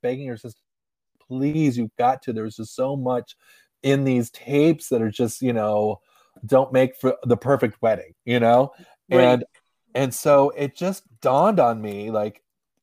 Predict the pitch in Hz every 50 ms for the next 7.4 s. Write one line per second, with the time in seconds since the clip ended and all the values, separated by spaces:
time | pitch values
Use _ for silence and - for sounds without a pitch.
0 | _ _ - 127 131 160 147 117 113 127 143 143 - 202 143 - - 127 120 127
1 | 127 - - 131 120 - - 143 160 190 - - 113 95 - - - 107 104 104
2 | 113 123 - - 123 110 107 - _ _ _ - - - - - - _ _ -
3 | 113 120 120 143 151 156 160 165 156 135 156 147 139 127 127 131 131 123 120 131
4 | - 127 131 160 - - 165 135 113 - - - 107 107 107 - _ _ _ _
5 | _ _ _ - - 120 120 113 - 110 - - - _ _ - - 120 113 117
6 | 113 101 - - - 180 233 233 - 151 120 110 98 113 101 101 98 - - 101
7 | 104 110 113 101 120 107 -